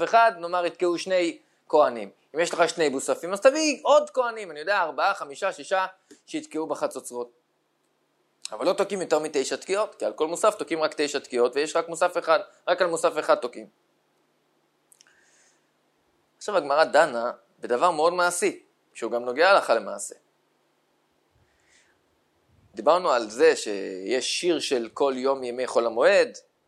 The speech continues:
ומה קורה אם יש שבת באמצע, זה דוחה את השיר למחרת. זה מזכיר לנו עוד דבר. בני ארץ ישראל,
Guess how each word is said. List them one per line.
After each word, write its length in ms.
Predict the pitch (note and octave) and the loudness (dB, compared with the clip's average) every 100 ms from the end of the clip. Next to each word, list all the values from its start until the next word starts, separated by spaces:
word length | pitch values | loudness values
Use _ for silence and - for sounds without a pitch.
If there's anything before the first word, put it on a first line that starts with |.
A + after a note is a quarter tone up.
| _ _ _ _ _ _ _ _ _ _ | _ _ _ _ _ _ _ _ _ _
ומה 180 | - B2 | -6 -4
קורה 260 | B2+ B2 B2+ | -2 0 0
אם 80 | B2 | -2
יש 160 | A#2+ | -4
שבת 260 | A2+ G#2 F#3 F3+ | -2 0 0 0
באמצע, 500 | F3+ D3+ - B2+ G2+ | -4 -2 0 0 0
זה 100 | G2 | -6
דוחה 240 | F#2+ F#3+ | -4 0
את 120 | F#3+ | 0
השיר 280 | E3 D#3 C#3 | -2 -2 -2
למחרת. 520 | A2+ G2+ B2+ E3 F#3+ - _ _ _ _ _ _ _ _ _ _ _ _ - - - - A2+ | -2 -6 -2 2 2 -2 _ _ _ _ _ _ _ _ _ _ _ _ -20 -20 -20 -20 -12
זה 60 | |
מזכיר 300 | A#2 - G#3+ | -8 2 4
לנו 180 | G#3 D3+ | 4 4
עוד 140 | E3 | 4
דבר. 260 | G3+ B2+ G2+ - _ _ _ _ _ _ _ _ _ _ _ | 4 2 -2 -8 _ _ _ _ _ _ _ _ _ _ _
בני 320 | C#3 G3 A3+ A3 | -6 -2 0 0
ארץ 240 | G3 G3 | 0 -4
ישראל, 580 | - A2+ C3+ E3 C3+ | -8 0 4 4 4